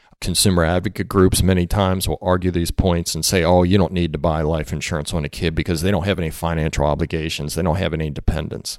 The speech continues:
Well, I haven't met any of those consumer advocates have been where I've been, where I've had friends that have had teenage kids pass away and, or little kids. And I tell you, the last thing you wanna do as a parent, any of us, I think, is see one of our kids pass away.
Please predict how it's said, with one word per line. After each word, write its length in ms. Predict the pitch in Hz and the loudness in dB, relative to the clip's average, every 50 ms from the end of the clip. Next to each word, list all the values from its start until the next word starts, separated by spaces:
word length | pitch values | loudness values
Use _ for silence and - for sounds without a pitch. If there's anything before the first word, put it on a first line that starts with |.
| - - _ | -14 -10 _
Well, 280 | 131 131 131 131 127 - - - - _ _ - - - - _ _ _ _ _ _ | -2 0 0 0 0 -2 -6 -14 -20 _ _ -20 -20 -20 -20 _ _ _ _ _ _
I 40 | - | 2
haven't 180 | 151 156 147 127 | 2 2 4 4
met 200 | 127 131 127 123 | 4 4 6 6
any 180 | 123 120 117 | 6 6 6
of 40 | 110 | 6
those 180 | 104 101 95 - | 6 4 2 0
consumer 520 | - - 92 87 - - 107 98 98 92 | -2 -2 0 0 2 2 2 4 2 2
advocates 440 | 90 95 98 98 87 95 95 - - | 2 2 0 -2 -4 -4 -6 -6 -8
have 140 | 85 82 - | -10 -2 2
been 180 | - 90 90 | 2 4 4
where 140 | 87 85 82 | 4 2 2
I've 320 | 78 80 82 82 - - - | 2 2 0 -2 -2 0 0
been, 260 | 71 69 73 71 73 | 2 2 2 -2 -2
where 120 | 76 71 | -2 0
I've 160 | 76 78 78 | 0 0 0
had 180 | 85 85 76 - | 0 -2 -2 -4
friends 460 | - - 87 82 82 78 78 76 - | -4 -2 0 0 0 0 -2 -2 -2
that 140 | - 76 73 | -2 -2 -2
have 200 | 78 71 73 71 | -2 -2 -2 -4
had 220 | - - 82 - - | -6 -8 -8 -6 -6
teenage 420 | - - 95 82 80 76 73 - | -4 -2 -2 -2 -2 -2 -4 -6
kids 260 | - - 73 69 - | -6 -4 -2 -2 0
pass 300 | - - - - - - | 0 0 -2 -2 -4 -4
away 280 | - - 57 62 - - - - _ _ - - _ _ _ _ _ _ _ _ _ _ - | -2 -2 -2 -4 -6 -8 -12 -14 _ _ -20 -20 _ _ _ _ _ _ _ _ _ _ -2
and, 460 | 87 87 85 87 85 80 82 78 71 - | 0 2 2 2 2 2 0 0 -2 -2
or 180 | - 87 82 85 | 0 2 2 2
little 240 | 80 90 85 78 76 | 2 2 2 0 0
kids. 340 | - - - - - - | -2 -4 -4 -4 -4 -4
And 100 | - 123 | -4 -4
I 40 | 127 | 0
tell 160 | - - 143 | 2 2 2
you, 40 | 151 | 2
the 120 | - 104 98 | 2 2 2
last 420 | 104 117 139 156 165 151 - - | 4 4 4 4 2 2 0 0
thing 160 | - 139 120 | 0 0 2
you 140 | 110 95 92 | 2 2 2
wanna 180 | 92 85 85 82 | 2 0 -2 -2
do 220 | 78 87 85 80 | -2 -2 -2 0
as 140 | 76 - - | -2 -2 -4
a 40 | - | 0
parent, 460 | - - 82 87 82 78 76 71 - - | 0 2 4 4 4 2 2 0 -2 -2
any 200 | 87 90 85 78 | -2 0 0 0
of 100 | 76 76 | 0 -2
us, 120 | - - | -2 -2
I 100 | 67 69 | -2 -4
think, 400 | - 82 80 73 78 - - - - - | -2 -2 -4 -4 -4 -8 -10 -12 -8 -6
is 580 | 80 76 73 73 76 73 73 71 71 73 71 | -4 -2 0 0 0 0 0 -2 -2 -2 -2
see 140 | - - 90 | -2 0 0
one 140 | 85 80 76 | 0 -2 -2
of 80 | 73 | -2
our 80 | 76 71 | -4 -4
kids 300 | - - - 80 - - | -6 -4 -6 -4 -4 -2
pass 320 | - - 71 - - - - | -2 -2 -2 -2 -2 -4 -4
away. 340 | - - - - - - | -2 -4 -4 -4 -6 -8